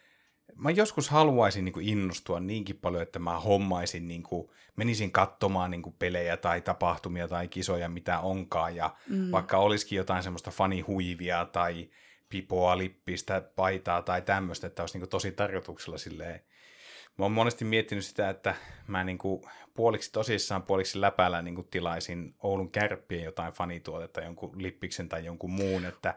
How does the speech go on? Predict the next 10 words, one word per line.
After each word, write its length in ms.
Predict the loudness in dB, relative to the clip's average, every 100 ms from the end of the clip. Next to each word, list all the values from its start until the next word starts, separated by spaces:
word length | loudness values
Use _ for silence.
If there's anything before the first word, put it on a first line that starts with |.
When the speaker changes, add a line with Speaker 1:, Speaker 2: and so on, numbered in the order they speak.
| -4
Speaker 2:
Uh. 540 | -4 -4 -2 0 0 -2
Speaker 1:
et 200 | -4 2
se, 360 | 2 2 -2 -2
se, 340 | 6 8 8 6 0 -6 2
jo, 180 | 4 6
mut 200 | 4 6
se 80 | 6
ei 80 |
oo 80 | 8
Lukon. 420 | 6 4 2 2